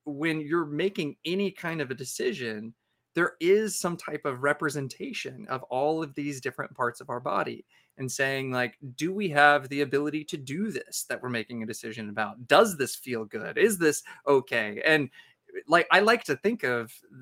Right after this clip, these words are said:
the, the brain as being this kind of, this, this Greek forum where you have, like, all of these senators that are all, like, standing around, and you have, like,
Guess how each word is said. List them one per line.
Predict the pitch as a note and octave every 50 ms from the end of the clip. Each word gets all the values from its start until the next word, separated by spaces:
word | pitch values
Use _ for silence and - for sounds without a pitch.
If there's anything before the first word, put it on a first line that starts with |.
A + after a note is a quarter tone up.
| - _ _ _ -
the, | C3 B2 C#3 A#2 A2 B2 -
the | B2+ B2+
brain | A2+ - C3+ C3 B2+ C3 B2+ B2 A#2+ A#2+
as | A#2+ A#2+ A#2+
being | A#2+ - C#3+ E3 F#3 F3+ D#3+ C#3+
this | B2+ B2 A2 -
kind | - - B2+ A#2+
of, | A#2 A2+ A#2 A2 _ _ _ _ _ _ -
this, | - B2+ A#2
this | B2+ C#3 C#3+ B2+
Greek | B2+ B2 D3 E3 D3+ -
forum | - - - C#3 C#3+ C#3+ B2+ A2+ G#2+ A2
where | A2+ A#2+
you | A#2+ C3
have, | C3+ B2+
like, | C3+ C#3+ D3
all | D3 D3 D3+
of | C#3+ C3+
these | C#3+ C3 C3
senators | - C#3 C#3 C#3+ C3+ B2 A#2+ A#2 A2 A2 A2
that | A2+ B2 A#2+
are | A#2+ A#2
all, | B2 C3 C3 C3+
like, | C3 B2+ B2+ B2 - - - - -
standing | - - F#3+ F3+ F3+ F#3 E3+ D#3+
around, | D#3 D3+ D#3 D#3 D#3 D3 C#3 C3
and | B2+ C3
you | B2+ B2+
have, | D3 C#3+ C3+ B2+
like, | C#3+ C#3+ C3 -